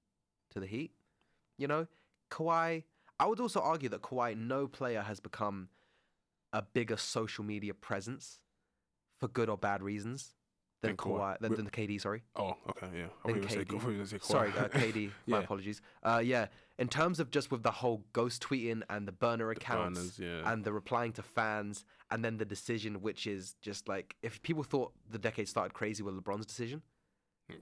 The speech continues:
Speaker 1: Kawhi's decision was even probably the most,
Speaker 2: No,
Speaker 1: that
Speaker 2: K D.
Speaker 1: is the, K-, K D, I do apologize, I keep saying
Speaker 2: <laughs>
Speaker 1: Kawhi. K D, K D's decision is probably the most controversial topic of the decade.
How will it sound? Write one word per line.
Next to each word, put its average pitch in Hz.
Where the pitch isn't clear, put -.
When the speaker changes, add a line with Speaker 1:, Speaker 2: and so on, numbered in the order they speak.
Speaker 1:
Kawhi's 139
decision 107
was 98
even 95
probably 123
the 104
most, 110
Speaker 2:
No, 101
Speaker 1:
that -
Speaker 2:
K 143
D. 160
Speaker 1:
is -
the, 156
K-, -
K 185
D, 160
I 110
do 190
apologize, 143
I 120
keep 170
saying -
Speaker 2:
<laughs> 117
Speaker 1:
Kawhi. 110
K 185
D, 170
K 180
D's 175
decision 127
is 120
probably 139
the 120
most 117
controversial 113
topic -
of 101
the 98
decade. 98